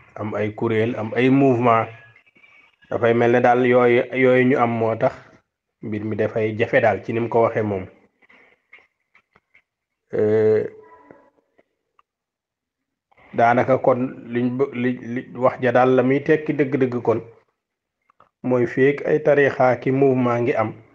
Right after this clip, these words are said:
nit ñi duñ mën a ànd. Dafa mel ne kon mouvement yi ak tarixa yi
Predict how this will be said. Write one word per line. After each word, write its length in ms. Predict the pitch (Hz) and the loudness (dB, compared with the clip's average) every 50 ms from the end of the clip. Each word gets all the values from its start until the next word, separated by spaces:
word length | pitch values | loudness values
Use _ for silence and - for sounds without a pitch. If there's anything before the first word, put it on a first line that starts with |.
| _ _ _ _ _ _ _ - | _ _ _ _ _ _ _ -12
nit 180 | 117 113 117 | -6 -4 -4
ñi 180 | 120 120 117 117 | -2 -2 -2 -2
duñ 160 | 113 117 110 113 | -4 -4 -4 -4
mën 120 | 110 110 107 | -2 -2 -2
a 160 | 113 107 104 | -2 -2 -2
ànd. 180 | 101 98 90 - - - _ _ _ _ _ _ _ _ _ _ _ _ _ _ _ _ _ | -4 -4 -6 -10 -16 -20 _ _ _ _ _ _ _ _ _ _ _ _ _ _ _ _ _
Dafa 80 | - 107 113 | -8 -4 -2
mel 120 | 120 117 | 0 0
ne 60 | 120 120 | 0 0
kon 140 | - 131 123 | 0 0 2
mouvement 480 | 127 131 135 135 127 127 123 120 113 | 2 2 2 2 2 2 2 2 2
yi 120 | 110 110 120 | 2 0 0
ak 180 | - 123 113 - | -2 -2 -6 -2
tarixa 360 | - 123 117 113 110 - 110 | -2 0 0 0 -2 -2 -4
yi 120 | 107 107 | -4 -4